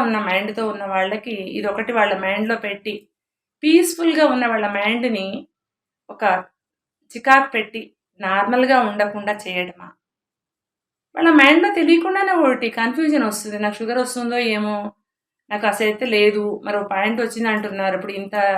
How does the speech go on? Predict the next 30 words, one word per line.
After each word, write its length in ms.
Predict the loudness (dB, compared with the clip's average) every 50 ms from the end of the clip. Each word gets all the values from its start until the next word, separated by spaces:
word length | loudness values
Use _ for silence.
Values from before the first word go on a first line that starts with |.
| -2 -6 -8
షుగర్ 240 | -10 -8 -6 -6 -4 0 2
తాగాను, 340 | 2 2 2 0 -2 -4 -6 -6
ఫ్యూచర్ 320 | -6 -6 -6 -6 -6 -6 -6
ఏమవుతుందో. 480 | -6 -6 -10 -12 -16 -18 -20 -20 -20 -20 _ _ _ _ _ _ _ _ _ _ _ _ _ _ _ _ _ -10
ఒకవేళ 260 | -2 2 4 6 6 6 4
నీకు 120 | 2 0 -2
షుగర్ 240 | 0 2 4 4 4
ఉందమ్మా 320 | 4 6 6 6 4 4 2 2
అని 180 | 0 -2 -2 -4 -6 -8 -10 -12 -12 -10
డిసైడ్ 320 | -2 2 2 2 2 0 -2 -2
చేస్తే 420 | -2 -2 -2 -2 -4 -6 -6 -6 -6 -6 -8 -10 _ _ _ _ _ -4
వాళ్ళు 160 | -2 0 0 0
ఇంకెంత 300 | 0 0 0 2 4 4 4 4
ఆలోచిస్తారు, 600 | 4 2 -2 -6 -12 -14 -10 -6 -6 -4 -6 -6 -10 _ _ _ -6 -2
దీనివల్ల 340 | 0 0 2 2 2 0 2 0
లోపల 240 | 0 -2 -2 -2 -2 0 2 2
బేబీకి 340 | 2 2 2 0 -2 -2 0 0
ఎలాంటి 360 | 0 0 0 -2 -2 -2 -2 -2 -4 -4 -6 -8 -10 -14 _ _ _ _ _ _ _ -8
మైండ్ 340 | -2 2 4 4 4 2 0
సెట్ 200 | -2 -4 -4 -4 -6 -8
ఉంటుందో, 340 | -8 -10 -10 -10 -8 -6 -6 -4 -2
వీళ్ళు 200 | -2 0 0 0 2 2
ఎలా 120 | 2 2 0 -2 -4
ఉంటారో. 360 | -6 -6 -6 -4 -4 -4 -6 -10 _ _ _ _ _ _ _ _ _ _ _ _ _ _ _ _ _ _ _ _ _
ఒకవేళ 260 | -2 0 2 4 6 6 6 4 4
after 200 | 2 0 -2 -2 0 2
delivery 260 | 2 4 2 2 4 4
తర్వాత 240 | 4 4 4 2 -2 -6 -6
షుగర్ 220 | -4 -2 -2 0 0 -2
ఉంది 160 | -2 -2